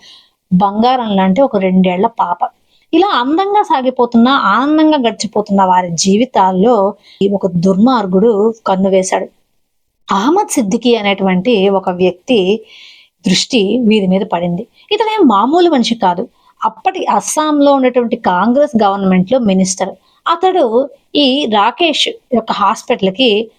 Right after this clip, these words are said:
ఒకటి రెండు సార్లు వచ్చాడు. అతనితో పరిచయం పెంచుకుని దాన్ని స్నేహంగా మార్చుకున్నాడు. ఆ తర్వాత అప్పుడప్పుడు రాకేష్ ఇంటికి వస్తూ రూమీనాథ్తో పరిచయం పెంచుకుని ఆమెను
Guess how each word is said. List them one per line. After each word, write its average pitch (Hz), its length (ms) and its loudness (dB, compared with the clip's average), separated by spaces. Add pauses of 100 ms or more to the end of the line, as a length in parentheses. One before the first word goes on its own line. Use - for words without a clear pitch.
(120)
ఒకటి 233 260 -2
రెండు 190 160 -2
సార్లు 214 240 -2
వచ్చాడు. 185 340 -4 (440)
అతనితో 196 320 0
పరిచయం 214 440 -2
పెంచుకుని 240 600 -2
దాన్ని 302 220 2
స్నేహంగా 190 520 0
మార్చుకున్నాడు. 185 600 -2 (340)
ఆ 285 100 2
తర్వాత 320 720 0 (340)
అప్పుడప్పుడు 254 600 0
రాకేష్ 233 440 -2
ఇంటికి 190 300 0
వస్తూ 339 400 -2 (280)
రూమీనాథ్తో 302 800 2
పరిచయం 196 440 -2
పెంచుకుని 226 720 -2 (320)
ఆమెను 262 580 0